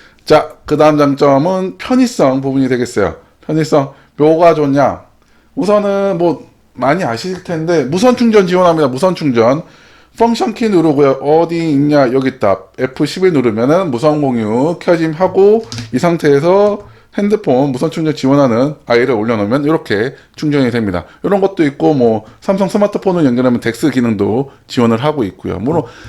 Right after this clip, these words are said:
다양한, 다양한 기능들을 제공을 하고 있습니다. 이 부분은 칭찬받아 마땅하다고 생각을 해서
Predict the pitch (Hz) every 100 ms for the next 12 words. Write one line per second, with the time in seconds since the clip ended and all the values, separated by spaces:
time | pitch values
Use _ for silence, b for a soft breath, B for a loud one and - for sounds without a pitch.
0 | B _ - 143 214 277 160 120 131 -
1 | 147 180 143 101 120 123 131 120 117 113
2 | 120 117 123 117 117 175 165 117 - 98
3 | 92 220 202 247 143 160 185 185 185 170
4 | 139 117 104 - 107 101 101 120 120 107
5 | 127 180